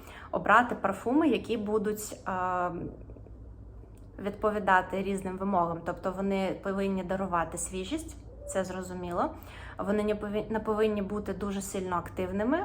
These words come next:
але вони мають, е, все ж таки бути трошки помітними, бо хочеться певного вайбу завжди. Звісно ж, всі лю-, люди, які захоплюються парфумерією, е, хочуть, щоб від них її було чутно. Тому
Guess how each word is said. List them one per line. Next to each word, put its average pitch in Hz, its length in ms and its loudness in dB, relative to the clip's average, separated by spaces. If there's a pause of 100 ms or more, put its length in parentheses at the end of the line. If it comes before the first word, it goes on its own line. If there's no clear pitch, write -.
але 196 280 8
вони 190 560 2 (320)
мають, 196 680 6
е, 185 340 2 (1160)
все 185 220 4
ж - 120 -6
таки 185 240 -6
бути 185 520 -4
трошки 196 340 4
помітними, 214 640 4
бо 208 140 0
хочеться 208 720 2 (100)
певного 208 420 4
вайбу 175 480 4
завжди. 190 600 2 (220)
Звісно 185 440 -4
ж, - 100 -10
всі 185 400 -4
лю-, 190 160 -6
люди, 190 180 -2
які 180 240 -2
захоплюються 185 520 -6
парфумерією, 208 680 2
е, - 420 -10 (180)
хочуть, 233 300 4
щоб 185 220 -2
від 180 100 -2
них 202 220 0
її 190 120 2
було 196 240 0
чутно. 170 440 -4 (680)
Тому 254 420 10